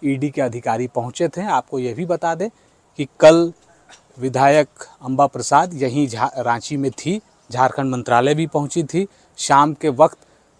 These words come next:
मेरी उनसे बातचीत भी हुई। सुबह अगर आप बात करें तो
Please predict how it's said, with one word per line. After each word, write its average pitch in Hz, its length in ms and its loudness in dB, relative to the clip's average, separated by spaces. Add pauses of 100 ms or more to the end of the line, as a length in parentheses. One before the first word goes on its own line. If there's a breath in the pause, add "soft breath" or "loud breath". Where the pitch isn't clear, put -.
(440)
मेरी 135 200 4
उनसे 147 340 2
बातचीत 127 520 2
भी 160 140 -2
हुई। 165 380 0
सुबह 147 480 6
अगर 147 200 2
आप 147 160 6
बात 143 260 4
करें 151 280 -4
तो 151 300 -2